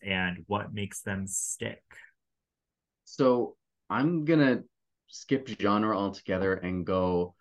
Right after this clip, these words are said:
Speaker 2: for Bigger from Native Son. Um, I think, and for those of you who haven't read Bigger, or, or, or haven't read Native Son by Richard Wright, please do. Um, Bigger was the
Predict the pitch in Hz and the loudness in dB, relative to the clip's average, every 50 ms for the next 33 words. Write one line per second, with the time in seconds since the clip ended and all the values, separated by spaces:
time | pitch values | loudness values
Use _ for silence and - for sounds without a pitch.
0 | _ _ _ _ _ _ _ - 104 101 101 98 95 95 95 95 - _ - 90 | _ _ _ _ _ _ _ 0 2 4 4 6 4 4 2 -2 -10 _ -12 -8
1 | 87 - 117 117 110 110 98 92 87 85 - - - 98 95 92 90 90 92 90 | -2 0 0 2 4 4 4 4 2 0 -4 -6 -4 -2 0 0 2 2 2 2
2 | 90 90 87 87 - _ - - 98 92 90 95 87 - - - 78 69 - 69 | 2 0 0 -2 -6 _ -8 -4 -2 -2 0 -2 -2 -4 -4 -6 -6 -6 -8 -10
3 | - _ _ _ _ _ _ _ _ _ _ _ _ _ _ - 101 98 98 95 | -18 _ _ _ _ _ _ _ _ _ _ _ _ _ _ 0 2 4 6 6
4 | 95 90 90 85 82 82 85 87 85 - _ _ _ _ _ _ _ _ - 98 | 6 4 4 2 0 -2 -6 -8 -10 -14 _ _ _ _ _ _ _ _ -6 -4
5 | 113 117 - - - 117 107 104 101 - - - _ _ _ - 113 120 117 - | -4 -4 -4 -2 0 2 2 2 0 -4 -10 -20 _ _ _ 0 0 0 2 2
6 | 143 135 135 143 135 113 117 110 113 113 110 107 104 101 - - 95 90 98 98 | 4 6 6 6 6 4 2 0 0 0 0 -2 -4 -6 -6 -2 2 2 2 4
7 | 110 117 113 - - 98 92 90 92 92 92 87 92 92 90 87 - - 107 98 | 2 0 -2 -2 -4 -2 0 2 2 2 2 0 -2 -4 -6 -8 -6 -2 0 0
8 | 95 92 95 92 92 92 92 _ _ _ _ _ - 107 110 104 107 110 101 95 | 2 2 2 2 0 -2 -4 _ _ _ _ _ 2 4 4 4 4 2 2 2
9 | 110 104 110 110 101 120 113 110 95 98 98 95 92 90 87 87 - - 104 104 | 0 0 0 0 0 0 -2 -2 0 0 2 2 2 0 -2 -6 -6 -2 0 2
10 | 101 101 95 87 - - 107 95 90 87 85 85 87 82 85 85 85 87 82 - | 2 2 2 0 -2 -2 0 0 2 2 0 0 2 2 2 2 2 0 -2 -4
11 | 90 78 76 87 87 80 80 76 - - _ _ _ _ _ _ _ _ _ - | -8 -6 -2 0 0 0 0 -2 -4 -8 _ _ _ _ _ _ _ _ _ -2
12 | 120 117 107 101 87 - - 80 76 71 69 - - _ _ _ _ _ _ _ | 2 2 4 2 2 0 -4 -4 -4 -4 -4 -8 -12 _ _ _ _ _ _ _
13 | - 101 98 98 95 92 87 85 82 80 78 76 - - _ _ _ _ _ _ | 0 2 4 6 6 6 6 4 2 0 -4 -8 -10 -14 _ _ _ _ _ _
14 | _ _ _ _ _ _ - 123 135 151 185 202 202 208 196 - - 123 - | _ _ _ _ _ _ -2 2 2 2 4 4 2 2 2 2 0 -2 -4